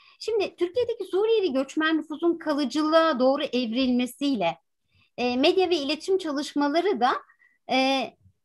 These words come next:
farklı bir yöne kaydı. Çünkü şimdiye kadar, e, olan çalışmalar, e, göçmen algısı, yani Türk medyası üzerinde biz, e, Suriyeli mültecileri okuyorduk. Olumsuz karakterlerle, olumsuz olaylarla.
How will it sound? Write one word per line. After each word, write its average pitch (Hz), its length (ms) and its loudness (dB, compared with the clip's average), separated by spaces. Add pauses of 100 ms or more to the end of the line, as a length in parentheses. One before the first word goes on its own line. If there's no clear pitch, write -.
(100)
farklı 277 420 4 (340)
bir 247 160 -2
yöne 277 440 4
kaydı. 180 560 -4
Çünkü 339 480 -2
şimdiye 381 380 0
kadar, 254 420 4
e, 202 300 -4
olan 240 340 2
çalışmalar, 277 760 0 (540)
e, 254 340 -2 (560)
göçmen 370 420 4
algısı, 226 540 4
yani 247 240 0
Türk 415 160 -2
medyası 240 500 -2
üzerinde 240 720 -4
biz, 370 300 0
e, 254 200 -6
Suriyeli 320 440 -2
mültecileri 311 600 2
okuyorduk. 190 540 -4
Olumsuz 262 520 -2
karakterlerle, 180 960 0
olumsuz 247 480 -2
olaylarla. 196 760 0